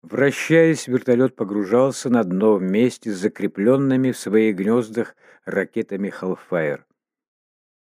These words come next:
На океанском дне, словно раскалённая до красна посадочная площадка, его ожидал купол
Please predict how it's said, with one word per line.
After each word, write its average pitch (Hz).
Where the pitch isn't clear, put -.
На 90
океанском 113
дне, 104
словно 95
раскалённая 104
до 85
красна 92
посадочная 87
площадка, 107
его 104
ожидал 92
купол 131